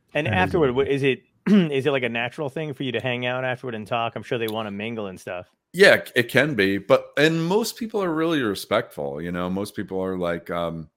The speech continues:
Speaker 3: you know, "We have a room in the back if you just wanna go out and chill."
Speaker 1: Oh, nice.
Speaker 3: You know, um, it's the, I've had so few shows where it was weird, you know.
Speaker 1: Mm-hmm.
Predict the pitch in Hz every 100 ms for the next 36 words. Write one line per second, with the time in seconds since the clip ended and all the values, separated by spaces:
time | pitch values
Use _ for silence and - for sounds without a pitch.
0 | _ _ _ - 98 104 92 85 92 113
1 | 120 113 95 101 104 104 - 87 95 -
2 | 92 90 90 90 90 90 85 80 78 -
3 | 98 95 95 90 _ _ _ - 165 139
4 | 143 - - _ _ - 107 104 104 104
5 | - _ _ _ 110 117 117 - 135 -
6 | - 139 151 143 151 180 120 92 - -
7 | 123 123 107 107 98 101 95 95 92 87
8 | 87 87 80 85 78 78 73 82 82 73
9 | 64 - _ _ 82 80 78 80